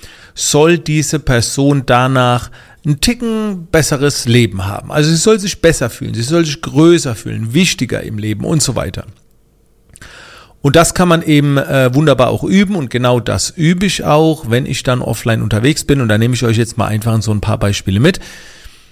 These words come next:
Wir waren zum Beispiel, äh, wandern in Berchtesgaden und dann habe ich eben das alles in der Theorie erklärt und dann sind wir so gelaufen und dann,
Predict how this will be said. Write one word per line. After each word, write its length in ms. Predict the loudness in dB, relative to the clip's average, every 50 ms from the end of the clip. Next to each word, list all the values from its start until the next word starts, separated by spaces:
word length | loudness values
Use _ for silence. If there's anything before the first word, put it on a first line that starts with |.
| _ _ -10 _
Wir 140 | -2 0
waren 240 | 2 2 2 2 0
zum 200 | -2 -4 -2 0
Beispiel, 600 | 2 2 2 2 0 -4 -4 -2 0 0 0 0
äh, 160 | -2 -6 -8 -6 -2
wandern 480 | 0 2 4 4 4 4 4 2 2 -2
in 140 | -4 -4
Berchtesgaden 840 | -6 -6 -8 -6 -8 -10 -6 -2 0 2 2 4 2 0 -2 -4 -8 -10 -8
und 80 | -4 -2
dann 120 | 0 2
habe 140 | 2 2 0
ich 120 | -2 -4
eben 500 | -2 -2 0 0 0 -4 -4 -6 -10 -10 -6
das 180 | -6 -6 -4 -4
alles 240 | -2 -2 -2 0 0
in 60 | 0
der 100 | -2 0
Theorie 420 | 0 0 0 2 2 2 2 2
erklärt 560 | 2 2 0 2 2 4 4 4 4 2 -2 -8 -18 -20 -20 -20 -20 -20 -20 -10
und 80 | -4 -2
dann 100 | -2 0
sind 140 | 0 0 0
wir 80 | 0
so 120 | 0 0 0
gelaufen 680 | 2 2 4 6 6 4 2 0 -2 -2 -2 0 -2 -2
und 320 | -2 -2 -2 0 2 2
dann, 380 | 2 2 4 2 2 0 0